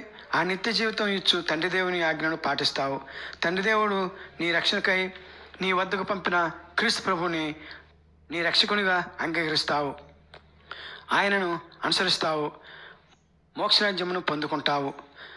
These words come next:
అప్పుడే నిన్ను నీవు ప్రేమించుకున్నట్లు రుజువు అవుతుంది. లేకుంటే నీపై నీకున్న ప్రేమ అబద్ధపు ప్రేమ, లేక నిన్ను నీవు ప్రేమించుకోవటం లేదని అర్థం. అర్థమైందా సహోదరా, సహోదరి? తేల్చుకో, రుజువు చేసుకో,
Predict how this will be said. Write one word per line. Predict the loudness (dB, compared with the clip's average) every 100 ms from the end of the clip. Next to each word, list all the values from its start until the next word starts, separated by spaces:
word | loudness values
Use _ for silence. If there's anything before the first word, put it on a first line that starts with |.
| -4
అప్పుడే | -2 0 0 0 -2 -10 -14 -4
నిన్ను | -2 0
నీవు | 0 -2 -2
ప్రేమించుకున్నట్లు | -2 -2 0 -2 0 0 -2 -2 -2 -2
రుజువు | 0 0 0
అవుతుంది. | -2 -2 -4 -6 -12 -18 -14 -4
లేకుంటే | -2 0 -2 0 -2 -4 -12 -18 -8
నీపై | -2 -2 0 0 0
నీకున్న | -4 -6 -4
ప్రేమ | -4 -2 0 2 0 0 -2
అబద్ధపు | -2 -2 -2
ప్రేమ, | -2 -2 -2 -4 -6 -18 -20 -8
లేక | -2 0 2
నిన్ను | 0 0 -2
నీవు | -2 -2
ప్రేమించుకోవటం | 0 0 2 2 2 0 0 -2
లేదని | 0 -2 -2
అర్థం. | -2 -2 -2 -4 -8 -20 -20 -20 -20 -20 _ _ _ _ _ -4
అర్థమైందా | 0 0 2 2 0 0
సహోదరా, | 0 0 0 0 2
సహోదరి? | 2 0 0 2 0 -2 -10 -12 -4
తేల్చుకో, | 0 4 4 2 -6 -12 -20 -20 -4
రుజువు | 0 2 4 4
చేసుకో, | 4 2 0